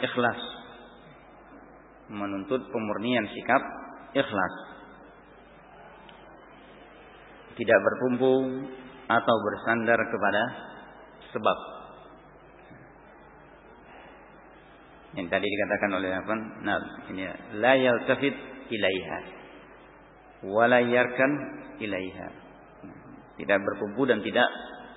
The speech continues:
bertumpu kepada ini, bersandar kepada sebab tersebut. Mereka yang mengimani bahwa nama Allah adalah Al-Awwal dan tidak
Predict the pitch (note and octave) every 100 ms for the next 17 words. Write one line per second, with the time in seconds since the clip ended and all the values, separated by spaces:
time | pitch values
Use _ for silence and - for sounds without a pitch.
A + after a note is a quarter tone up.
0 | A2 G#2+ B2+ D3 - - - - C#3 B2
1 | A2+ A#2+ A#2 A2 A2 A2+ G2+ G#2+ G#2 -
2 | C#3 C#3 A2+ A2+ G2+ G#2 C3+ - - -
3 | - - - - G2 G2 - G2 F#2+ F2
4 | F#2 - - - - - - - - -
5 | - - A#2 D#3 F3 D#3+ D3+ D3 C#3+ D#3+
6 | D#3 C#3 C3+ C3+ C3 B2 D3 C#3+ C3+ B2+
7 | B2 B2 - B2 - D3+ B2+ A2 G2+ F2
8 | - - - - - - - - - -
9 | - - - - - - - - - -
10 | - G2+ G2 A#2 A2+ B2